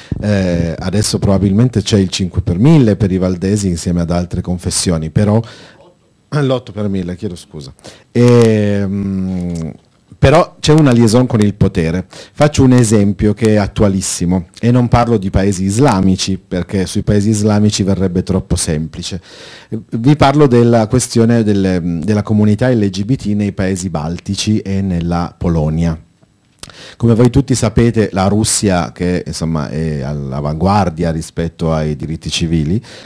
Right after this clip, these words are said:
ehm, ha fatto questa legge contro la propaganda gay,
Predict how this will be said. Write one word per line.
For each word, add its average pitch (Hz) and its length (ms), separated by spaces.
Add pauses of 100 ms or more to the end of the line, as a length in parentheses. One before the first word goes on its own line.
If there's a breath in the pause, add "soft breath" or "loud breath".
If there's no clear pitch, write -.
(140 loud breath)
ehm, 87 1300
ha 110 340
fatto 110 540
questa 101 320
legge 95 720
contro 92 360
la 87 120
propaganda 90 840 (180)
gay, 80 640